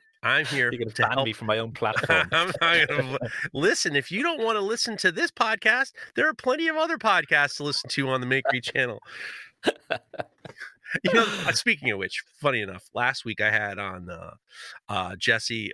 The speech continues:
Speaker 1: Ueda, who's great. She's terrific.
Speaker 2: She's
Speaker 1: And
Speaker 2: brilliant.
Speaker 1: she's
Speaker 2: She,
Speaker 1: terrific.
Speaker 2: that's
Speaker 1: She's
Speaker 2: the
Speaker 1: fan-
Speaker 2: second time now, isn't it? Each time, yeah,
Speaker 1: Oh,
Speaker 2: she's
Speaker 1: she's
Speaker 2: just
Speaker 1: great.
Speaker 2: brilliant
Speaker 1: She's
Speaker 2: to
Speaker 1: super
Speaker 2: listen to.
Speaker 1: great.
Speaker 2: Yeah.
Speaker 1: And we were like, "What should we talk about?" I'm like, "Well, this is, this is this great story 'cause there's nothing going on in the news."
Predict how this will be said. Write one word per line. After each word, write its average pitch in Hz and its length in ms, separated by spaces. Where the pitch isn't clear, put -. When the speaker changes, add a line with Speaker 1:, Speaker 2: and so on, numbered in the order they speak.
Speaker 1:
Ueda, 98 380
who's 101 160
great. 92 260
She's 135 240
terrific. - 320
Speaker 2:
She's 185 200
Speaker 1:
And 143 100
Speaker 2:
brilliant. 104 500
Speaker 1:
she's 220 300
Speaker 2:
She, - 140
Speaker 1:
terrific. 92 340
Speaker 2:
that's - 60
Speaker 1:
She's 170 180
Speaker 2:
the - 80
Speaker 1:
fan- - 120
Speaker 2:
second 151 180
time 104 240
now, 92 160
isn't 107 200
it? 117 40
Each 123 180
time, 95 400
yeah, 95 360
Speaker 1:
Oh, 135 80
Speaker 2:
she's 98 100
Speaker 1:
she's 104 80
Speaker 2:
just 98 100
Speaker 1:
great. - 160
Speaker 2:
brilliant 107 240
Speaker 1:
She's 98 40
Speaker 2:
to 95 40
Speaker 1:
super 90 100
Speaker 2:
listen 80 160
to. - 40
Speaker 1:
great. - 640
Speaker 2:
Yeah. 123 80
Speaker 1:
And 127 260
we 151 240
were 156 180
like, 131 160
"What 202 140
should - 100
we 247 60
talk 196 240
about?" 127 160
I'm 120 60
like, 123 160
"Well, 247 180
this 143 160
is, - 80
this 127 140
is 101 60
this 123 120
great 147 260
story 160 560
'cause 110 240
there's 120 160
nothing 139 300
going 120 220
on 120 120
in 113 60
the 113 60
news." 127 580